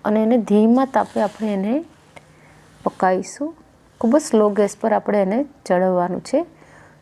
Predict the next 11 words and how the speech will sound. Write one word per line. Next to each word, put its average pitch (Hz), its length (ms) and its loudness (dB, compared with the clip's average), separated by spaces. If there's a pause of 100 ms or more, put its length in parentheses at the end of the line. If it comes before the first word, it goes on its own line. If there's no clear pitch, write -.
(100)
થોડું 247 260 0
ઘણું 247 380 0
ચડી 202 260 0
જાય 262 400 0
એના 208 160 -4
પછી - 360 -2
આપણે 214 240 0
અંદર 202 280 -4
દૂધ 185 320 -2
એડ 185 160 2
કરીશું. 180 560 -4